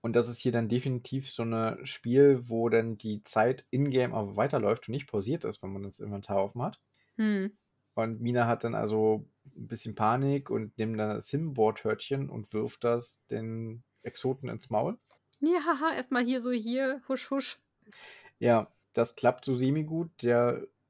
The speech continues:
Speaker 1: knabbert das weg und dann greift er aber gleich wieder an.
Speaker 2: Hm.
Speaker 1: Und dann gibt's einen Tee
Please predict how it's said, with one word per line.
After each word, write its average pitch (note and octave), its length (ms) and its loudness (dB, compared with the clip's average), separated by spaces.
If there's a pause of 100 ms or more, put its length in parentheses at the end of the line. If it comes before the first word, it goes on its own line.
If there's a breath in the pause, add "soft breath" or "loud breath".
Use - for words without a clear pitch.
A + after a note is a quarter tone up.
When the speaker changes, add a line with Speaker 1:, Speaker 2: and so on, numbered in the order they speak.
(120)
Speaker 1:
knabbert B2 380 -2
das - 180 -12
weg C3+ 260 -2
und A#2+ 280 -8
dann A#2 400 0
greift A#2 300 -4
er B2 60 -2
aber A#2 160 0
gleich A2 200 -2
wieder G#2 160 2
an. D#3+ 200 -2 (400)
Speaker 2:
Hm. A3 380 -2 (360)
Speaker 1:
Und A#2 500 -2 (240)
dann A2+ 500 -2
gibt's - 380 -8
einen G#2+ 320 -4
Tee C3 400 0